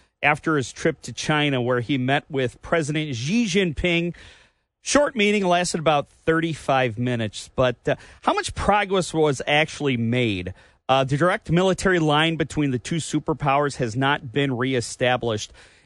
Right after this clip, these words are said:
And now we're getting reports that China and Cuba are actually working together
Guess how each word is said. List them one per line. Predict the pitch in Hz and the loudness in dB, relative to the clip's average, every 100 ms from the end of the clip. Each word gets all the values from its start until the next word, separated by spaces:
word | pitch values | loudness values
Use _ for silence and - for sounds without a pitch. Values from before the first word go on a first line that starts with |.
| - | 0
And | 190 | 2
now | 233 | 4
we're | 277 | 2
getting | 190 240 220 | 2 0 2
reports | 202 - 190 202 - | 2 2 2 0 0
that | 156 139 | 0 0
China | - 196 202 190 | 0 2 2 2
and | 175 147 156 | 2 0 -2
Cuba | - 226 185 | 0 2 4
are | 143 | 2
actually | 156 - 147 | 2 0 -2
working | 127 170 - 156 | 0 0 0 -2
together | 127 113 170 151 127 123 | 0 2 0 2 0 -2